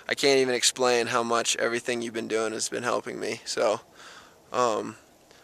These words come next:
this might, I don't know if this looks cool. It might, might not,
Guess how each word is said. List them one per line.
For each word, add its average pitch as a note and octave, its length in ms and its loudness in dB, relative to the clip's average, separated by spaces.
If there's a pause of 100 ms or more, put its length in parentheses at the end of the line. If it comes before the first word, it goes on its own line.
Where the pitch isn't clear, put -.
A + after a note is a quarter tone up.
(600)
this B2+ 180 2
might, D3+ 240 6
I A2+ 100 4
don't C#3 100 4
know C3+ 120 4
if B2+ 80 0
this B2+ 220 2
looks B2+ 200 0
cool. A#2+ 400 4 (180)
It B2 100 -2
might, B2 300 4 (240)
might B2+ 220 4
not, B2+ 280 8